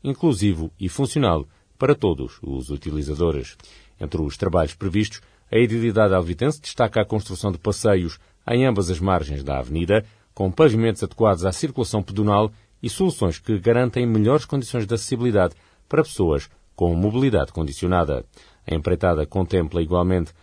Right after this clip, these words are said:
a adaptação e requalificação das passadeiras existentes ao longo da avenida, assegurando o cumprimento das normas legais de acessibilidade e promovendo percursos pedonais mais seguros e confortáveis.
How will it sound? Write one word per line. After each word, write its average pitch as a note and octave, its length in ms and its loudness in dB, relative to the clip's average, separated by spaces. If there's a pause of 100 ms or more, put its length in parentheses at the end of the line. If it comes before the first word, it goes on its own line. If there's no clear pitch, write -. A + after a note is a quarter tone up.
(200)
a - 80 0
adaptação A2 580 2
e G3 40 0
requalificação G#2+ 600 -2
das F2 140 -2
passadeiras F2 560 -2
existentes E2+ 580 -4
ao G#2+ 160 6
longo G2+ 300 4
da A#1 120 -6
avenida, F#2 460 0 (380)
assegurando B2+ 440 0
o - 20 -2
cumprimento B2 560 0
das F#2 180 2
normas D#2+ 380 -2
legais E2+ 320 0
de F#2+ 80 -2
acessibilidade G2 580 2 (340)
e B2 80 0
promovendo C#3 440 2
percursos C3+ 560 -4
pedonais G#2+ 580 0 (320)
mais G#2+ 240 0
seguros A#2+ 460 -2 (260)
e D#2+ 80 -8
confortáveis. C#2+ 800 -4